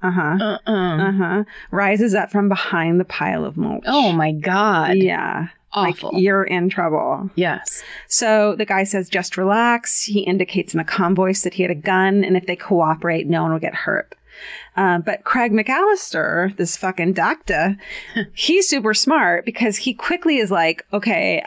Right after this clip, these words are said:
Speaker 1: uh, if this was a normal burglary, the masked dude would have left as soon as we got, like, he saw us if
Speaker 2: Yeah.
Speaker 1: this was normal." Plus,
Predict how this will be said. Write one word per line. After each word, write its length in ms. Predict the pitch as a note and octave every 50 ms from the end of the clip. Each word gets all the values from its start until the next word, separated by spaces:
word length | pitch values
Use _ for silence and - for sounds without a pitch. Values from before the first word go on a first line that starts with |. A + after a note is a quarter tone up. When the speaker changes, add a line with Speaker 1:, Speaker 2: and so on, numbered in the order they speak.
| -
Speaker 1:
uh, 360 | - G3+ F#3+ F3+ F3+ F3 E3+ -
if 100 | - F3+
this 160 | - B3 -
was 100 | E4 D4
a 60 | E4 D#4
normal 360 | B3+ G#3+ G#3 G#3 A3 A3+ A3
burglary, 480 | - E3 D#3+ D#3+ E3+ F#3 E3+ E3+ E3
the 100 | E3 F#3+
masked 440 | F#3+ F#3+ F#3 F3 E3+ G3 - - -
dude 180 | - F#3+ F3+ F3
would 100 | F3 E3
have 120 | F3+ F3 - _ -
left 400 | - E3 F3 F3+ E3+ E3+ - -
as 80 | F#3 -
soon 240 | - - G3 E3+
as 220 | E3+ F3 F#3 - -
we 140 | - G3+ -
got, 260 | - F3 E3 E3 - - _ _ _ -
like, 180 | F#3+ G3 G3
he 140 | - - G#3
saw 300 | G3+ - F#3+ E3 B2+ -
us 180 | - - - -
if 80 | F3
Speaker 2:
Yeah. 80 | F#3+ F3
Speaker 1:
this 100 | C#3+ -
was 120 | F3 E3+ F3
normal." 340 | D#3+ D#3 D#3 E3 E3 - - - - - -
Plus, 300 | - - C4 C4 B3+ -